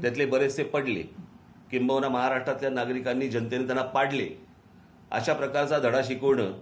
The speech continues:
जनतेने हे गरजेचं होतं, ते दाखवून दिलं. मला असं वाटतं की ती अत्यंत चांगली गोष्ट होती. आणि इतकी चांगली गोष्ट जनतेने केल्यानंतर ह्या लोकांनी सत-, म्हणजे सत्तेसाठी प्रतारणा करावी, याचा अर्थ दुर्दैव नाही.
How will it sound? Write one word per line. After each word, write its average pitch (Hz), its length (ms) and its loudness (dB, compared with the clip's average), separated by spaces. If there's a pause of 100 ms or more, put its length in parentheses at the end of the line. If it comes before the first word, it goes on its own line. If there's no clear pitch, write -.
(760)
जनतेने 110 640 -2
हे 120 80 -4
गरजेचं 131 440 0
होतं, 113 320 -4
ते 131 60 -2
दाखवून 120 380 0
दिलं. 113 240 -2 (300)
मला 135 180 -2
असं 131 120 -4
वाटतं 127 220 -2
की 139 100 -8
ती 151 420 -6
अत्यंत 151 440 -2
चांगली 143 400 0
गोष्ट 120 260 0
होती. 104 360 -4 (380)
आणि 135 200 0
इतकी 151 340 -4
चांगली 175 340 2
गोष्ट 160 300 0
जनतेने 151 460 0
केल्यानंतर 143 680 0
ह्या 123 280 2
लोकांनी 156 840 -2
सत-, 117 260 -6
म्हणजे 127 360 -4
सत्तेसाठी 147 560 -2
प्रतारणा 139 400 0
करावी, 117 400 -2 (840)
याचा 120 220 2
अर्थ 139 140 0
दुर्दैव 151 420 2
नाही. 92 160 -2